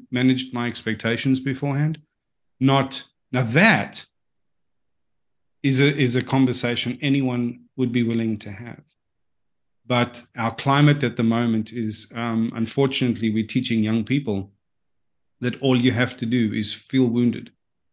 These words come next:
This now becomes enough for you to create a worldview, and it becomes an entrepreneurship, actually, of victimhood, which isn't empowering. It doesn't lead us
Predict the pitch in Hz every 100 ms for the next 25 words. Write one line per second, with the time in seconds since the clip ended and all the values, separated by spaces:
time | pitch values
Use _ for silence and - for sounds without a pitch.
0 | _ _ _ - 120 131 120 110 110 -
1 | 120 113 110 - 117 120 113 - - 110
2 | 107 117 107 120 110 107 110 117 110 110
3 | 110 - 120 113 110 - _ 127 113 113
4 | 135 131 131 160 147 147 151 151 127 127
5 | 180 - 104 110 - - 104 101 131 127
6 | 123 110 110 117 113 143 151 165 104 90
7 | 87 87 98 - _ _ _ _ _ 117
8 | 143 147 147 120 123 110 104 -